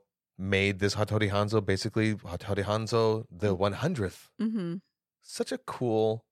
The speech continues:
Speaker 1: you know, again, paying homage to it and, and hiring these people that were famous back in the day, like he did with Jackie Brown and, uh, Pam Grier. She wasn't really doing anything before
Speaker 2: Mm-mm.
Speaker 1: Jackie Brown.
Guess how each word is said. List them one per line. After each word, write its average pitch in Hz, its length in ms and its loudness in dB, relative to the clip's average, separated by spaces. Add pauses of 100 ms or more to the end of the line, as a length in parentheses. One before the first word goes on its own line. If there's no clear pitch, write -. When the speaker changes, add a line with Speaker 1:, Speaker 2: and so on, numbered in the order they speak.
(220)
Speaker 1:
you 120 60 -2
know, 95 240 0
again, 151 200 2
paying 139 320 -2
homage 107 300 -2
to 131 140 2
it 127 80 2
and, 98 120 -8 (260)
and 95 100 -4
hiring 110 340 0
these 101 120 -4
people 107 300 -2
that 90 100 0
were 87 120 -2
famous 92 380 -2
back 90 240 -4
in 87 60 -10
the 80 80 -6
day, 82 220 -4
like 101 140 0
he 127 80 -2
did 135 120 2
with 117 120 0
Jackie 107 240 0
Brown 104 420 -2 (420)
and, 87 320 0
uh, 76 120 -4
Pam 104 280 -2
Grier. 92 380 -4 (420)
She 131 100 0
wasn't 165 140 2
really 131 160 2
doing 147 180 4
anything 90 420 -2 (120)
before - 240 0
Speaker 2:
Mm-mm. 170 60 0
Speaker 1:
Jackie 90 220 0
Brown. 73 240 -6